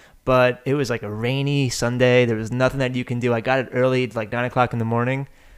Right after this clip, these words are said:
I literally sat in my b-, basement for, like, twelve hours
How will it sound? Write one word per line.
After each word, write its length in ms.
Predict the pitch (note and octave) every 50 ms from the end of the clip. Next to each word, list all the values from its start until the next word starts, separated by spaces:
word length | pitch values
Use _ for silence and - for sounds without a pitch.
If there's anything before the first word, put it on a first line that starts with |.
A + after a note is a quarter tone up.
| - _ -
I 180 | - A#2+ C3
literally 400 | C3 C3 C#3 C#3+ D3+ C#3+ C#3+ C#3
sat 240 | B2+ - - C3+ B2+
in 80 | B2+ B2
my 120 | A#2+ A#2+
b-, 220 | A#2+ - - - - - A#2
basement 540 | - C3+ B2+ A#2+ G#2+ - - A#2 A2+ A2 - _ _ _ _ _ -
for, 120 | C3+ - A#2
like, 240 | A2 G2+ - -
twelve 220 | - - A#2 A#2 A2+
hours 540 | G#2+ G#2 G#2+ A2 G#2 A2+ A#2+ - - -